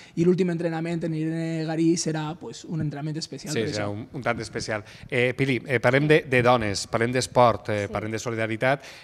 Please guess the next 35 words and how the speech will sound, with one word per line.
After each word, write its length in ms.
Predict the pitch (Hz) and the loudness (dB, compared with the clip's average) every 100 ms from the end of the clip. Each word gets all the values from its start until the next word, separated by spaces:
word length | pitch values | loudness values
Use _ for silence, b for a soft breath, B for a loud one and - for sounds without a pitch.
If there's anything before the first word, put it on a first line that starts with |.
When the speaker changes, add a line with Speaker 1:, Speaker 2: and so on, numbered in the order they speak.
| B | B
Speaker 2:
Eh, 240 | 147 117 110 | 0 0 4
clar, 360 | 127 104 - - - 143 - | 2 2 -4 -20 -20 -18 -12
que 80 | |
acaba 160 | 110 117 | -4 -2
de 60 | 120 | 0
dir 60 | |
Miguel 180 | 117 110 | 0 -2
Ángel, 240 | 120 120 104 | -2 -2 -2
tu 80 | |
eres 180 | 120 127 | 0 0
tot 140 | - 127 | -2 0
un 80 | 127 | 0
exemple 640 | - 139 131 123 139 156 B B - | -2 0 0 2 2 0 B B -2
de, 320 | 120 110 110 | 2 2 2
d'esforç, 560 | 107 107 - 120 - 110 | -2 -2 2 2 0 -8
de 80 | 107 | -8
superació, 420 | 120 110 110 123 | -4 -2 0 0
de 120 | 123 | 0
lluita 420 | 110 127 143 151 - B B B | 0 0 2 2 0 B B B
en 160 | 110 113 | -2 0
l'àmbit 240 | 117 123 | 0 0
esportiu. 520 | 123 135 117 135 165 180 B B | -2 0 0 0 -2 -6 B B
Em, 1000 | - 120 113 110 107 104 104 101 101 98 107 _ | -2 2 2 2 0 -4 -6 -6 -8 -10 -12 _
estàs 220 | - 147 135 | -6 -4 0
contenta 640 | 131 131 131 156 170 180 - | 0 0 -2 0 0 -2 -4
pel 120 | 123 | -6
que 120 | 120 | -4
fa 120 | 127 123 | -2 0
ja, 160 | 120 - | 0 0
parlem 200 | 117 120 | -2 0
de 40 | 127 | 0
la 40 | |
teva 120 | 120 120 | 0 -2
trajectòria 500 | 120 117 104 117 113 | -2 -2 -4 -4 -4
esportiva, 560 | - 113 123 127 151 | -6 -6 -2 0 0